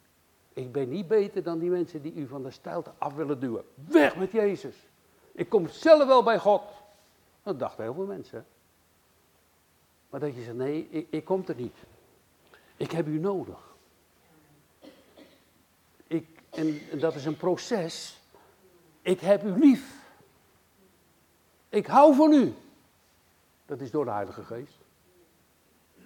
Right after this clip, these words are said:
Dat is door Gods Geest. Dat is door zijn kracht en door zijn liefde. Dus, dus als, ja, je kan zeggen, ja, dat is ook wel weer een best een heel moeilijk stuk toch in de Bijbel.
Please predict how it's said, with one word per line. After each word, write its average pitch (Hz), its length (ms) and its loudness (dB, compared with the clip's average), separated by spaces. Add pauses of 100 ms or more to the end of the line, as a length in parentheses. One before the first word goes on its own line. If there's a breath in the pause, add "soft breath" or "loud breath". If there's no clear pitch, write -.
(160)
Dat - 160 -16
is 196 100 -12
door 220 140 -4
Gods - 240 -10
Geest. 269 320 -8 (2000)
Dat 165 140 -12
is 190 100 -8
door 208 140 -4
zijn 220 180 -6
kracht 269 320 -10
en 180 100 -4
door 180 140 -4
zijn 196 180 -2
liefde. 247 360 -6 (1000 soft breath)
Dus, 175 280 -8
dus 165 260 -8
als, 175 240 -8 (140)
ja, 160 280 -6
je 135 180 -8
kan 120 180 -4
zeggen, 113 220 -8
ja, 139 140 -2
dat 123 120 -8
is 110 60 -8
ook 143 120 -8
wel 165 120 -2
weer 151 180 -6
een 131 200 -8 (720 soft breath)
best 139 340 -16
een 131 60 -14
heel 139 400 -4
moeilijk 135 400 -10
stuk - 300 -10
toch 160 160 -8
in 143 80 -10
de 135 60 -10
Bijbel. 120 400 -6